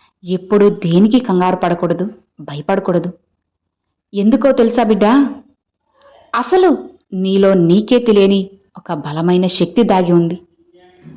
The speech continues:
కాబట్టి నువ్వు బాగా ఆలోచించి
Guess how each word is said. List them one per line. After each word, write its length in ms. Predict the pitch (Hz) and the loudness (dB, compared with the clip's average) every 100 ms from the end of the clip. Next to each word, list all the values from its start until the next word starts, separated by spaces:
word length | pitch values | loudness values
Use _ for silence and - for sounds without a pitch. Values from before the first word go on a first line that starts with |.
| - _ _ _ - | -20 _ _ _ -6
కాబట్టి 360 | 220 214 220 | -2 0 0
నువ్వు 220 | 214 202 | 2 2
బాగా 480 | 190 170 - 190 233 | 0 -2 -4 -2 0
ఆలోచించి 760 | 233 226 220 214 196 208 190 | 2 2 2 2 2 0 -2